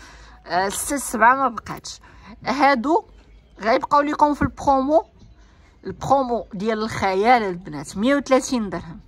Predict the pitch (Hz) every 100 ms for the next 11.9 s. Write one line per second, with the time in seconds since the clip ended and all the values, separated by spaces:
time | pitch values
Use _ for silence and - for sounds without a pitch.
0 | - - 202 190 254 254 240 247 226 262
1 | 294 330 339 - - - - - 269 269
2 | - - 254 311 294 294 277 302 285 277
3 | 202 208 233 202 170 160 - - _ _
4 | _ _ _ _ - _ _ 180 202 233
5 | 226 233 226 196 202 226 240 233 214 208
6 | - - 190 196 269 302 - - - -
7 | 214 285 - 269 247 233 214 180 202 262
8 | 494 - _ _ - 208 202 240 226 214
9 | 208 196 214 247 - 202 254 - _ -
10 | _ _ 190 226 233 226 214 208 190 190
11 | 185 254 269 254 - 165 202 254 262